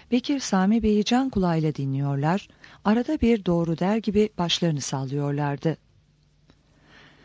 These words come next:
Müderris Hacı Nizamettin Efendi Hoca oturdu oturalı gözlerini yerden kaldırmamış, hiçbir kımıldama göstermemişti. Dinleyip dinlemediği bile belli değildi. Bekir Sami Bey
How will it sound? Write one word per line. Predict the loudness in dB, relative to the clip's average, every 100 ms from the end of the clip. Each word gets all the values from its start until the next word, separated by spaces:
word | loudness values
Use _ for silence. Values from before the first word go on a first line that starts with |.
| _ 4
Müderris | 6 6 2 0 0
Hacı | 0 4 2
Nizamettin | 2 0 0 -2 0 -2
Efendi | 2 2 2 2
Hoca | 0 2 0 0 -6 _
oturdu | -2 0 0 0
oturalı | 0 0 0 0
gözlerini | 2 0 0 -2 -2 0
yerden | 0 -2 -2 -2
kaldırmamış, | -2 -2 0 2 2 2 0 -2 -8 _ _
hiçbir | -8 -2 -2 -2
kımıldama | 0 0 2 0 0
göstermemişti. | -2 -4 -4 -4 -2 -2 -2 0 -2 -4 _ _ _ _ _ _ _ -2
Dinleyip | 0 0 -4 0
dinlemediği | 4 4 4 2 0 -2
bile | 0 0
belli | 0 -2 -4
değildi. | -4 -4 -2 -4 -6 _ _ _ _ _ _ _ _ _ _ _
Bekir | -2 -2 -4
Sami | -2 0 2 2
Bey | 0